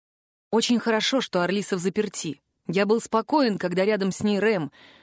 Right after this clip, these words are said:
Надеюсь, он там и будет, пока всё не разрешится.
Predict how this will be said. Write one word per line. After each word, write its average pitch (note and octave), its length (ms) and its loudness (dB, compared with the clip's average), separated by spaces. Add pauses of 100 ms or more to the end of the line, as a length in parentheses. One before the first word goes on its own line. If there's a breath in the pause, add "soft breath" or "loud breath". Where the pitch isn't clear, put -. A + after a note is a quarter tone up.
(120)
Надеюсь, G#3 460 2
он C4 100 4
там C4 220 4
и - 20 -2
будет, A3+ 380 -2
пока F3 240 -2
всё F#3 180 0
не E3+ 80 2
разрешится. E3+ 680 -4